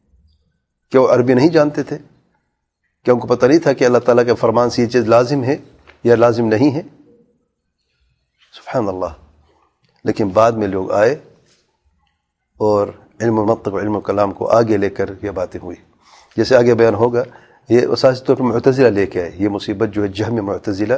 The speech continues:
معتزلہ میں بات بہت، بہت معروف اور مشہور ہوئی، جب علم منطق کی اور فلاسفہ کی کتابیں جو ہے،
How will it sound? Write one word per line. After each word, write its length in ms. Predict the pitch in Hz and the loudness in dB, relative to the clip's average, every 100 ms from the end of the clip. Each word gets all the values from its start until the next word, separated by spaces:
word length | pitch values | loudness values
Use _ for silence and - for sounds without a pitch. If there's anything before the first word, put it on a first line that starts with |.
| - - | -6 -12
معتزلہ 320 | - 110 107 | -6 -4 -2
میں 120 | 104 | 0
بات 240 | 101 95 104 | 0 -2 -2
بہت، 200 | 110 113 | -4 -2
بہت 220 | 113 107 | -4 -2
معروف 320 | 101 117 110 | -2 -2 -4
اور 80 | 104 - _ - - _ 107 | -8 -10 _ -20 -20 _ -8
مشہور 280 | 101 131 | 0 0
ہوئی، 240 | 120 117 113 - - _ _ _ | 2 0 -2 -8 -20 _ _ _
جب 180 | 107 110 101 101 - _ _ _ _ _ _ _ - | -2 -2 -2 -14 -20 _ _ _ _ _ _ _ -6
علم 140 | 110 | -2
منطق 440 | 120 110 120 - - | -2 -2 -6 -6 -6
کی 80 | |
اور 120 | 110 101 | -6 -4
فلاسفہ 520 | 120 117 117 110 113 | 2 2 2 0 -2
کی 160 | 113 | -2
کتابیں 460 | 98 110 110 107 120 | -8 -4 0 0 0
جو 160 | 104 | -2
ہے، 100 | 101 | -4